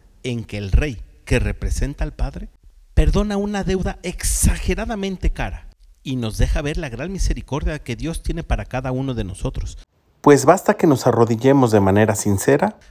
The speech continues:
para que Él perdone nuestras deudas. Sin embargo, cuando nosotros no actuamos de la misma manera, la conclusión que nos deja ver esta parábola de Jesús es que seremos tratados en consecuencia.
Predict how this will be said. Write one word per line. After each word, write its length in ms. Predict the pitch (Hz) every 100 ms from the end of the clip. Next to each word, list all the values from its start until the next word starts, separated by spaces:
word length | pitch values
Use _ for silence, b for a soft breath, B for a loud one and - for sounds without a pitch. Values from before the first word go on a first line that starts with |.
| B
para 260 | 160 139 -
que 180 | 139 151
Él 140 | 202
perdone 480 | - 135 127 156 135
nuestras 420 | 107 - 95 90
deudas. 440 | 90 85 76 - - b b b
Sin 280 | - 131 113
embargo, 460 | 104 113 127 87 - _ _ -
cuando 320 | 143 123 110
nosotros 560 | 101 95 - 175 135 113
no 100 | 127
actuamos 540 | 120 - 123 113 101
de 80 | 92
la 100 | 87
misma 320 | 92 107 117
manera, 400 | 92 85 85 117 - b b b
la 200 | 151 135
conclusión 560 | 131 117 110 - 139
que 100 | -
nos 180 | 185 120
deja 240 | 131 131 135
ver 160 | 131
esta 280 | 123 - 135
parábola 440 | 101 104 117 107 85
de 80 |
Jesús 440 | - 95 - 208 - B _ _
es 200 | 185 185
que 100 | -
seremos 440 | - 127 147 143 -
tratados 540 | 104 - 160 180 -
en 120 | -
consecuencia. 720 | 107 98 - - - 90 -